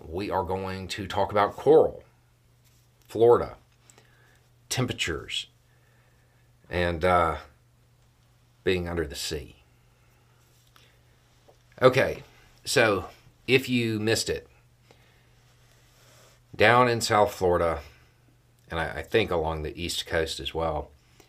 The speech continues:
the surface temperature of the water is in the nineties.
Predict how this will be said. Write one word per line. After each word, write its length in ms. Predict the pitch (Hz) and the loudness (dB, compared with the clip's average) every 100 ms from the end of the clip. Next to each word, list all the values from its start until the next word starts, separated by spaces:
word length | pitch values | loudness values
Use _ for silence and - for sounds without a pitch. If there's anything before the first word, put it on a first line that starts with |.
| _ _ _ _ _ _ _ | _ _ _ _ _ _ _
the 400 | 85 92 92 87 | -4 -2 -2 -6
surface 360 | - 131 127 - | -2 0 0 -2
temperature 320 | 104 - 80 | -4 -6 -6
of 40 | |
the 60 | 76 | -4
water 460 | 78 90 85 73 - _ _ _ _ _ _ _ _ _ - | 0 0 0 -4 -16 _ _ _ _ _ _ _ _ _ -12
is 120 | 85 | -8
in 100 | 85 | -6
the 80 | 78 | -2
nineties. 640 | 82 92 78 69 - - | 0 0 -2 -10 -16 -18